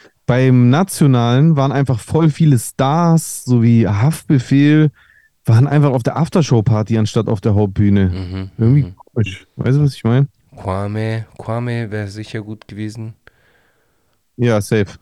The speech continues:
Speaker 1: Den feier ich auch.
Speaker 2: Äh, okay, dann sind Namen, Alter, die ich, die,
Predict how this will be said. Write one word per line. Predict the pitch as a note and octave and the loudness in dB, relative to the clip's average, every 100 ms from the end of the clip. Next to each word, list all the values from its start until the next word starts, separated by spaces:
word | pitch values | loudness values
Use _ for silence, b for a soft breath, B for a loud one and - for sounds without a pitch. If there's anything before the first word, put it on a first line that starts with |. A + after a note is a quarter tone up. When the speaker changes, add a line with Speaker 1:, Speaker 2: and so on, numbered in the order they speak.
| _ _ - | _ _ -4
Speaker 1:
Den | G2+ | -4
feier | - G#2+ G2 | -2 0 0
ich | F#2 - | -2 -6
auch. | F#2 - _ _ _ _ _ _ _ _ _ _ _ _ _ _ _ | -8 -12 _ _ _ _ _ _ _ _ _ _ _ _ _ _ _
Speaker 2:
Äh, | - | -18
okay, | E2 B1+ A1+ G#1+ G#1 G1+ - - G#2 G2+ G2+ | -14 -14 -14 -16 -18 -20 -20 -16 -12 -10 -8
dann | A#2 C3 | -8 -6
sind | C#3 D3+ D3 | -6 -6 -4
Namen, | E3 F3+ D#3+ | -4 -4 -6
Alter, | - D3+ D#3+ | -6 -6 -6
die | D3+ D3 | -6 -8
ich, | C#3 - | -12 -16
die, | - - | -20 -20